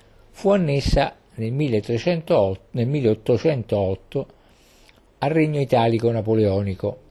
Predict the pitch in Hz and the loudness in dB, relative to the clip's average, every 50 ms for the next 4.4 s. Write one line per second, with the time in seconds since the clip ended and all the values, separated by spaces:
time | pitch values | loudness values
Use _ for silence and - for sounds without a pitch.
0 | - _ _ _ _ - - - - - - 101 107 127 135 123 - - 160 143 | -20 _ _ _ _ -20 -20 -20 -18 -12 -8 -6 -4 -4 -4 -2 0 2 4 4
1 | 120 92 92 95 92 90 - - - - - 131 135 151 160 - - - 226 151 | 4 2 -2 -6 -8 -10 -12 -18 -20 -16 -4 0 0 0 0 -2 -8 -8 -6 -4
2 | 147 147 - - - - - - 98 110 113 117 123 120 120 135 135 135 147 143 | -4 -4 -8 -14 -20 -20 -18 -14 -12 -6 -2 0 0 2 2 2 4 4 2 2
3 | 143 - - 156 131 123 123 123 - - 117 117 123 120 120 120 117 - 117 110 | 2 -2 -2 -2 0 0 -2 -2 -2 -4 -2 0 0 0 0 2 2 2 4 4
4 | 107 107 110 110 110 107 110 | 4 4 4 2 0 0 -2